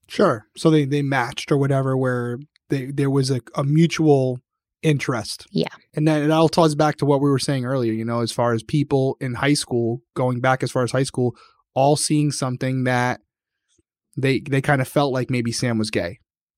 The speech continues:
Speaker 1: you know, and, and here you are. Here's the affirmation that this is something that they felt for a very long time.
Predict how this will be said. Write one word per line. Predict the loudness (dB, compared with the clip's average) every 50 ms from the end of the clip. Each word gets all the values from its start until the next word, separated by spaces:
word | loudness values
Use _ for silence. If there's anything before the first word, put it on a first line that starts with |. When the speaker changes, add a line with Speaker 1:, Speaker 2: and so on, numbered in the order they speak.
| _ _ _ _ _
Speaker 1:
you | -6 -4 -2
know, | -2 -2 -2 -2
and, | -2 -2 -4 -4
and | -4 -6 -6 -6
here | -4 -4 -2 0
you | 0 2
are. | 2 2 0 0
Here's | -2 -2 -2 0
the | 2 2
affirmation | 2 2 0 0 -2 -2 -2 -2 -2 -2 -4 -4
that | -4 -4
this | -4 -4 -4
is | -4 -4
something | -4 -4 -4 -2 -2 -2 -2
that | -2 -2 -2
they | -2 -2
felt | -2 0 0 0 0 0
for | -2 -2 -2
a | -2
very | 0 0 -2 -2 -2
long | -2 -4 -4 -4
time. | -2 0 2 2 2 2 0 -2 -4